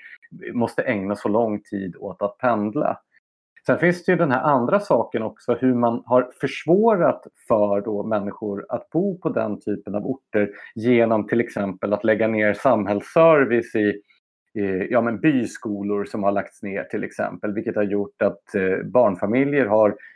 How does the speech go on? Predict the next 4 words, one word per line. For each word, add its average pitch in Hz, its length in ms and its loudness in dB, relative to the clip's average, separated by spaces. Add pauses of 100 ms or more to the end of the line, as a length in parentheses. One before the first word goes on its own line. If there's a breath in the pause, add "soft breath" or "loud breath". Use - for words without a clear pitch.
(120)
ja, 110 140 -4
sen 107 220 -4 (800)
sjuttiotalet 143 640 2
egentligen 95 460 -6